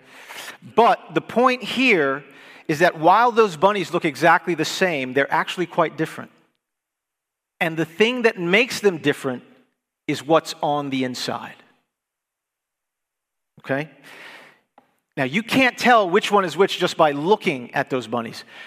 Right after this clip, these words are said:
But what if I were to put them in your hands and give you a chance to weigh them? Do you think you could tell the difference then?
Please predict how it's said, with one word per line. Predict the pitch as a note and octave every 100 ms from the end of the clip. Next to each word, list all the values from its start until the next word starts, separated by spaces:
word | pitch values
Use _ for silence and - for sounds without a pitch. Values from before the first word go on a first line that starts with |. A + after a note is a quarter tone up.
| -
But | D3
what | D#3 A3
if | A#3
I | A3+
were | G#3+
to | F#3
put | - -
them | F#3
in | E3+
your | C#3+
hands | A#2 F3 F3+ A#2+ - - - - _ _ _ _ _ -
and | D3 C3+
give | E3+
you | F3
a |
chance | D#3+ F3+ E3 D#3
to | -
weigh | B2 D3+ E3+
them? | B2+ A#2+ A#2
Do | C3
you |
think | E3 D#3
you | D3
could | D#3+
tell | D#3+ C#3+
the |
difference | D3 D3+ D#3 D3+
then? | D#3 F3+